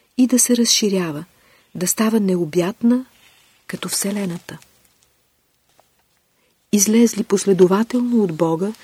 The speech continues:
душите се намират помежду си в такива отношения, в каквито се намират тоновете един към друг. В своите отношения душите съставляват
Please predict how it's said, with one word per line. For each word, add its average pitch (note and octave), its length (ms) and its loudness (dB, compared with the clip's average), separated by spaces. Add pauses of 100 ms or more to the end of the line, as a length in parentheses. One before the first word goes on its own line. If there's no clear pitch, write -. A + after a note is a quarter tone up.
(240)
душите G3+ 340 0
се C#4+ 120 -4
намират A#3+ 360 2
помежду G3+ 480 -2
си F#3+ 220 -4 (220)
в - 60 -16
такива F#3+ 380 2
отношения, A#3 800 0 (260)
в - 80 -20
каквито A#3 360 0
се C4 160 -2
намират A#3 480 2 (140)
тоновете B3 680 2 (260)
един F#3+ 360 2
към G#3+ 200 0
друг. D#3+ 420 -4 (440)
В - 80 -6
своите D4 340 4
отношения A#3+ 640 4
душите G3 380 -2
съставляват F#3+ 840 -4